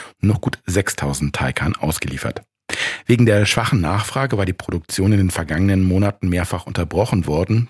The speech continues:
Die Einstellung stand demnach schon länger im Raum. Laut Wirtschaftswoche soll der Taycan aber zumindest noch bis zweitausenddreißig in Zuffenhausen gebaut werden.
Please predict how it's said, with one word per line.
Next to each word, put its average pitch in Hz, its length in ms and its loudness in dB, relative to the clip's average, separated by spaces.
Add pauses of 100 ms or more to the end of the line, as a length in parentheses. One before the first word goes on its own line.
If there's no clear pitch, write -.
Die - 200 -12
Einstellung 101 520 2 (300)
stand 104 300 -2
demnach 82 260 0
schon - 180 0
länger 76 240 0
im 95 140 0
Raum. 60 320 -2 (280)
Laut 67 300 -2
Wirtschaftswoche 113 640 0 (380)
soll 92 240 -2
der 82 260 -2
Taycan 107 460 -2
aber 92 240 -2
zumindest 104 360 2
noch 95 100 -2
bis - 180 -4
zweitausenddreißig 90 1000 -2
in 85 140 -4
Zuffenhausen 82 640 -2
gebaut 85 420 -2
werden. 67 360 -6